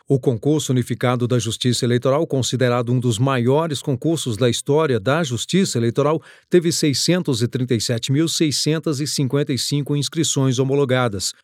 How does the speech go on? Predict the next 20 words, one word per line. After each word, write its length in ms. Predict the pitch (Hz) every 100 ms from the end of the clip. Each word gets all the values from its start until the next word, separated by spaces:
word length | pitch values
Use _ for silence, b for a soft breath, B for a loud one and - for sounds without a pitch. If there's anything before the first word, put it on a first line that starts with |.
| b b
O 80 | 240
concurso 460 | 185 127 160 165 143
oferece 420 | 120 117 131 127
quatrocentas 840 | 127 120 - 113 - 151 147 113 117
e 60 |
doze 320 | 113 147 120
vagas 440 | 104 123 139 135 104
distribuídas 800 | 151 - 147 139 127 135 135 -
entre 280 | 151 135 120
vinte 240 | 101 170 -
e 40 |
seis 260 | 135 123 -
tribunais 520 | 151 139 123 101 92
regionais 480 | 120 127 117 107 110
eleitorais 500 | 135 143 160 170 - -
e 80 |
o 60 | 208
Tribunal 420 | 202 185 170 143
Superior 600 | 131 156 165 156 135 139
Eleitoral. 480 | 135 135 135 123 107